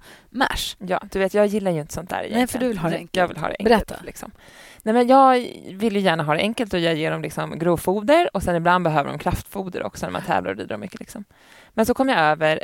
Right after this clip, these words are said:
Speaker 2: eh, Minerals by Nordic heter de, som en kompis till mig provade. Och då vart jag, började läsa lite. Och så bara, men gud, du vet, man känner så här, det här känns bra.
Speaker 1: För vad har du haft mot mash och betfor och sånt innan?
Speaker 2: Nej, men jag känner att så här, ju mer du ger hästarna, ju mer vana blir de, så kan du inte sluta.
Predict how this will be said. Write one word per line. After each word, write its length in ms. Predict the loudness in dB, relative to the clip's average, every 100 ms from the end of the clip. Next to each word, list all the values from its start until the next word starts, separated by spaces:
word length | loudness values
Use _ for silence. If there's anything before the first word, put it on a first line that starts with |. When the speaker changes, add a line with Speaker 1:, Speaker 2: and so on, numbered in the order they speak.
| -2
Speaker 2:
eh, 460 | 2 2 2 2 0 -2 -6
Minerals 480 | -2 0 4 2 2
by 140 | 0
Nordic 400 | 2 2 0 -2 -6
heter 200 | -6 -4
de, 240 | -4 -4 -12 _ -6
som 200 | -2 -2
en 80 | 0
kompis 340 | -2 -2 -10
till 140 | -10 -10
mig 140 | -8
provade. 380 | -6 -4 -2 0
Och 60 |
då 80 | 0
vart 160 | 0 0
jag, 100 | 2
började 200 | 2 2
läsa 260 | 0 0
lite. 360 | 0 0 0 -2 _ -20 -20 _ -12
Och 60 |
så 60 | -4
bara, 80 | -2
men 100 | 0
gud, 200 | -2 2
du 40 |
vet, 140 | 2 4
man 120 | 2
känner 220 | 2 2
så 100 | 2
här, 40 |
det 80 | 2
här 80 | 0
känns 200 | -2 -6
bra. 460 | -2 2 4 2 0
Speaker 1:
För 160 | -4 2
vad 140 | 4
har 60 | 4
du 60 |
haft 280 | 2 0 -2
mot 520 | -8 -6 -6 -10 -18 -4
mash 340 | 0 0 -2
och 60 | -2
betfor 360 | -2 -4 -8
och 80 | -6
sånt 260 | -8 -10 -10
innan? 300 | -8 -8 -4
Speaker 2:
Nej, 100 | 0
men 100 | 2
jag 100 | 2
känner 220 | 2 0
att 60 | 0
så 60 | 0
här, 60 |
ju 120 | 0
mer 220 | 2 4 2
du 60 |
ger 220 | 2 2
hästarna, 440 | 2 0 -4 -2 0
ju 120 | 0
mer 140 | 2
vana 360 | 2 2 4 2
blir 160 | 2 0
de, 120 | -2
så 80 | -2
kan 100 | -2
du 40 |
inte 140 | -2
sluta. 480 | -2 -2 -2 -6 -8